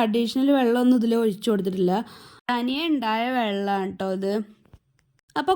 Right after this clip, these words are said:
കൂടുതൽ മാങ്ങയൊക്കെ കിട്ടുന്ന സമയത്ത് നിങ്ങൾ ഇതുപോലെ ഒന്ന് ട്രൈ ചെയ്ത് നോക്കുകൊണ്ട് ട്ടോ. കുറച്ച് ഉപ്പും കുറച്ച് മാങ്ങയൊക്കെ ഉണ്ടെങ്കിൽ നമ്മളെ വീട്ടിൽ ഇതുപോലുള്ള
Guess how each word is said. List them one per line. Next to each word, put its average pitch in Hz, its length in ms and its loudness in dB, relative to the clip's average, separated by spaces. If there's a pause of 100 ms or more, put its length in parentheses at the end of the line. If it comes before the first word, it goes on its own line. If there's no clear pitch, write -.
കൂടുതൽ 330 400 0 (140)
മാങ്ങയൊക്കെ 269 580 2
കിട്ടുന്ന 233 320 -2 (140)
സമയത്ത് 190 580 0 (480)
നിങ്ങൾ 220 220 -2 (220)
ഇതുപോലെ 214 600 0
ഒന്ന് 262 220 0
ട്രൈ 233 200 0 (120)
ചെയ്ത് 202 220 -2 (120)
നോക്കുകൊണ്ട് 190 580 -2
ട്ടോ. 175 100 0 (880)
കുറച്ച് 262 440 -2
ഉപ്പും 269 380 -6 (100)
കുറച്ച് 226 320 -4 (120)
മാങ്ങയൊക്കെ 220 680 -2
ഉണ്ടെങ്കിൽ 190 360 -2 (120)
നമ്മളെ 190 340 -2
വീട്ടിൽ 190 340 -4 (540)
ഇതുപോലുള്ള 214 800 -2